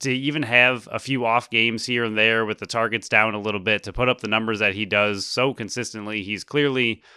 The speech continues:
one of the best in the business right now. And he, you know, I'm not gonna say Josh Allen would be nothing without him, but he definitely helps Josh Allen quite a bit to have just that incredible, true wide receiver one safety blanket.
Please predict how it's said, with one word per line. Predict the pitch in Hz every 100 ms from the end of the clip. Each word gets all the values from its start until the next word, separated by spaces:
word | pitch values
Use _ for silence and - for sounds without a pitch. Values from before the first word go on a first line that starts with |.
| - _
one | - 123 127
of | 120
the | 110
best | 104 104 - - - _ -
in | 139 123
the | 110
business | 107 95 104 95
right | 113 104
now. | 104 104 104 104
And | 95 92 92
he, | 87 110 107 101 98 -
you | 120 104
know, | 92
I'm | 101
not | 127 131
gonna | 117
say | 123
Josh | 113 110 110
Allen | 107 104
would | 95
be | 98
nothing | 120 135 170
without | 156 160 165
him, | 165 156
but | 110 101 87
he | 98
definitely | 101 104 - 104 98 90 82 - _ _
helps | 139 143 -
Josh | 131 113 117
Allen | 104 101 98
quite | 98 - 101 98
a | 85
bit | 90 -
to |
have | 90 98 92 87 - -
just | 101 98 -
that | 113 98 95 -
incredible, | 113 104 - 127 123 110 117 107
true | - 123 117 110 104
wide | 98 104 104
receiver | 101 117 107 101
one | 104 104 95
safety | - 107 98 98
blanket. | 101 101 92 104 95